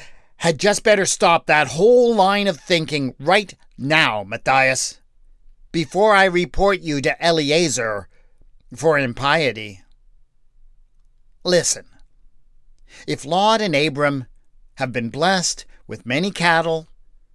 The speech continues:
it must be because their God,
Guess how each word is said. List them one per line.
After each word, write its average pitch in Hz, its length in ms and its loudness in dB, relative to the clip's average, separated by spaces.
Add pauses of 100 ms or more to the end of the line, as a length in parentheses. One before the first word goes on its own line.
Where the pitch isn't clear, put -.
(500)
it 180 180 -8
must 170 360 -2
be 190 140 -4
because 165 460 -2
their 147 240 0
God, 139 560 0